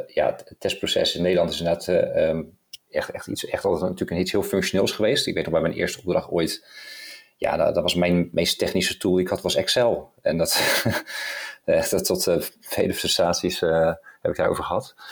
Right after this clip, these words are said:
Eh, maar weet je dat, ja, dat, dat zag je toen heel erg. En nu zie je inderdaad die trend ontstaan. Maar wat mij al heel erg opvalt,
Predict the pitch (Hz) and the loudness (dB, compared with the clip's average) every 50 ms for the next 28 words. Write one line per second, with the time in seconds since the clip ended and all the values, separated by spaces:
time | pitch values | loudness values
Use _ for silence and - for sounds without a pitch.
0 | - - - - - - - - - 101 104 101 98 101 - 110 110 104 110 113 | -16 -14 -14 -16 -16 -10 -4 0 4 6 6 6 6 4 2 4 6 6 8 6
1 | 131 127 123 120 156 151 156 - 120 113 101 - 120 - - - _ 110 120 120 | 6 6 4 4 2 0 2 2 4 4 6 4 2 0 -4 -8 _ -2 0 0
2 | 120 - 135 131 - 110 - 156 147 117 87 82 82 85 92 104 117 110 110 110 | 2 2 0 0 0 0 0 2 2 4 6 6 4 4 4 2 2 4 4 4
3 | 107 104 104 98 - 104 92 - 110 101 98 - 90 92 - - - - 90 - | 4 4 4 4 2 0 0 2 2 2 2 2 0 0 0 2 2 2 4 4
4 | - 175 95 92 110 113 113 110 107 101 95 98 101 101 98 95 - - - - | 4 4 2 2 4 4 4 4 4 4 2 0 2 2 2 2 0 -2 -8 -4
5 | - - 76 82 82 - - | 0 2 2 2 2 0 -6